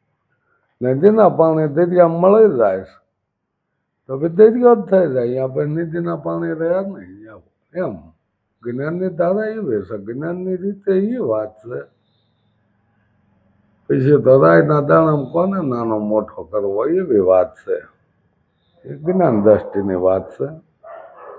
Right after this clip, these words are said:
પછી જ્ઞાન ને ભૌતિક હારે મીઠા હરખાવા, બાપ ને બાપ જ કહેવાય ને. હવે બાપ દીકરો તો ભૌતિકમાં આવ્યો ને,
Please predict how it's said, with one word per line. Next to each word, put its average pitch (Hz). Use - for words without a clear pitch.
પછી 156
જ્ઞાન 196
ને 151
ભૌતિક 196
હારે 175
મીઠા 139
હરખાવા, 113
બાપ 156
ને 143
બાપ 170
જ 160
કહેવાય 156
ને. -
હવે 117
બાપ 165
દીકરો 120
તો -
ભૌતિકમાં 165
આવ્યો 190
ને, -